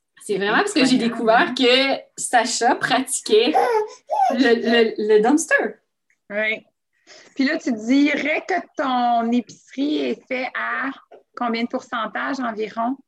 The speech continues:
Speaker 1: Quatre-vingt-dix-huit.
Speaker 2: Ah !
Speaker 1: Ouais.
Speaker 2: Pas sérieuse,
Speaker 1: Oui, oui, oui.
Speaker 2: quatre-vingt-dix-huit pour cent.
Speaker 1: Oui, oui, oui. Je peux, je peux nommer ce qu'on trouve pas dans un conteneur.
Speaker 2: Wow !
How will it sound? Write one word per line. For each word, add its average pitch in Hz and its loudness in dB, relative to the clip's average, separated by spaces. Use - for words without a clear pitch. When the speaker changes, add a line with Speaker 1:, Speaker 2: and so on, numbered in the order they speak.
Speaker 1:
Quatre-vingt-dix-huit. 226 -2
Speaker 2:
Ah ! 622 -6
Speaker 1:
Ouais. 254 -2
Speaker 2:
Pas 403 -6
sérieuse, 294 -4
Speaker 1:
Oui, 294 -4
oui, 294 4
oui. 254 4
Speaker 2:
quatre-vingt-dix-huit - -4
pour - -12
cent. - -20
Speaker 1:
Oui, 277 2
oui, 269 4
oui. 240 0
Je - -6
peux, 320 0
je - 0
peux 311 4
nommer 302 6
ce - -2
qu'on 269 0
trouve 240 -8
pas 240 -2
dans 214 -2
un 202 -4
conteneur. 196 -8
Speaker 2:
Wow ! 220 -4